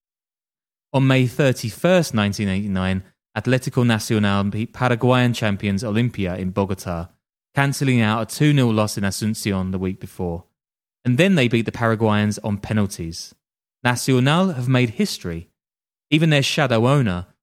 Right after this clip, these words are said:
ordinarily poker-faced, he hits the roof.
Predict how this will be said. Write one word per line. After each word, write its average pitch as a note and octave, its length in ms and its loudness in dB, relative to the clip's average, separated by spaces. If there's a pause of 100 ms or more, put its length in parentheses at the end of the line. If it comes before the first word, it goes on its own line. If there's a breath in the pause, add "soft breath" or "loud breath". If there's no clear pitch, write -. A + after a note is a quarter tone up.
(140)
ordinarily C3 580 2
poker-faced, G#2+ 920 -4 (300)
he A#2 80 -4
hits - 400 -8
the B2+ 100 0
roof. G#2 500 -2